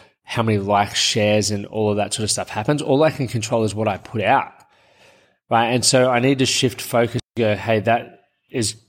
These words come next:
the best I could do today." And that's some work that I have to go on, but I hope by me sharing that, <clears throat> and if you take the time to go through this, you're gonna be able to understand what that looks like for you in your own,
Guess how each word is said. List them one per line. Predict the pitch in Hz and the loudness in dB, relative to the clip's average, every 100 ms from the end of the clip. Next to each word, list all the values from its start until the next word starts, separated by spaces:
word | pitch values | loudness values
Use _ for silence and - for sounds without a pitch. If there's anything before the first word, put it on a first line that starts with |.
| _ | _
the | 135 | -4
best | 104 117 - | -2 0 0
I | 113 | 0
could | - 107 | -2 -2
do | 107 | 0
today." | 104 - 95 92 - _ _ _ _ _ _ _ _ | 0 -2 -6 -6 -16 _ _ _ _ _ _ _ _
And | 113 113 113 107 | -2 -2 -4 -2
that's | 120 123 - 143 180 | 0 2 0 -4 -4
some | - 131 | 0 4
work | 123 110 | 4 2
that | 117 | 2
I | 110 123 | 4 4
have | 131 123 | 2 0
to | - | -2
go | 113 | -2
on, | 104 | 0
but | 107 | 0
I | 107 | 2
hope | 117 | 2
by | 113 107 | 0 -2
me | 107 | 0
sharing | 104 120 107 | -4 -4 -4
that, | 104 98 - - - | -4 -6 -12 -20 -20
<clears throat> | _ _ - | _ _ -2
and | 240 185 139 117 117 | 2 2 -2 -4 -4
if | 113 | -2
you | 120 | -4
take | - 110 | -2 -2
the | - | -2
time | 120 110 | -2 0
to | 104 | 2
go | 110 | 2
through | 107 117 | 2 0
this, | 107 - | -2 -2
you're | 110 | -2
gonna | 107 104 | -2 -2
be | 104 | -2
able | 101 | -2
to | 107 107 - - - - | -2 -4 -6 -14 -16 -10
understand | 117 117 - 107 | -4 -2 -2 -4
what | 110 | -4
that | - - | -6 -8
looks | 117 - | -6 -4
like | 104 - | -4 -2
for | 117 | -2
you | 113 | 0
in | 110 | 0
your | 104 101 | -2 -4
own, | 101 98 | -4 -6